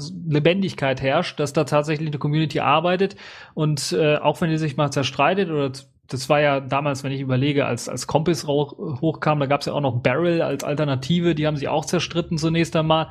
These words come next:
Dann gab's halt diesen Fork von Compass, der sich Barrel nannte und später wurde das dann halt wieder zusammengefügt und man hat dann tatsächlich,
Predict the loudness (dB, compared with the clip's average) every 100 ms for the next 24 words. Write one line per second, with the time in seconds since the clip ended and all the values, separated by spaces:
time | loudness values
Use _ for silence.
0 | -10 -20 -10 0 0 0 -2 0 -4 -2
1 | 4 4 2 -8 -6 -2 -2 -2 -2 -2
2 | -2 0 2 2 2 0 -2 -4 -4 -6
3 | 0 2 2 2 2 0 -2 -2 0 0
4 | 0 0 2 2 -2 0 -2 0 0 2
5 | 2 2 2 0 2 0 -2 -4